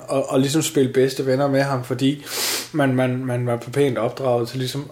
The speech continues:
at sige nej og sige fra. Men samtidig så gik jeg selv derind om morgenen for at få en cigaret, fordi der var et eller andet... Jeg lænede mig tilbage i det på det tidspunkt. Jeg lænede mig tilbage i det og resignerede mig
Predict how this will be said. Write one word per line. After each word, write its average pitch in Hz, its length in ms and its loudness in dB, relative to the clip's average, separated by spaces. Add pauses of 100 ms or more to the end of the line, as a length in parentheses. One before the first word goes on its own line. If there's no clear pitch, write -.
at 123 60 -8
sige 139 200 -2
nej 175 180 0 (680)
og 127 60 -12
sige 156 160 0
fra. 156 300 2 (920)
Men 143 140 0
samtidig 156 320 6
så 160 80 -2
gik 165 240 0
jeg 143 80 4
selv 175 220 6
derind 151 260 4
om 135 60 2
morgenen 139 420 2
for 147 100 0
at 127 60 -2
få 143 120 -2
en 147 100 -4
cigaret, 139 460 -2
fordi 143 220 -2
der 151 140 6
var 160 240 6
et 180 80 10
eller 180 240 8
andet... 156 300 4 (4000)
Jeg 139 140 4
lænede 143 340 6
mig 135 140 4
tilbage 139 480 2
i - 60 -2
det 156 100 -4 (140)
på - 60 -10
det 131 120 -6
tidspunkt. 147 420 -6
Jeg 139 80 2
lænede 147 260 6
mig 135 140 4
tilbage 156 360 6
i 156 40 8
det 156 80 6
og 135 80 4
resignerede 151 720 4
mig 113 180 -2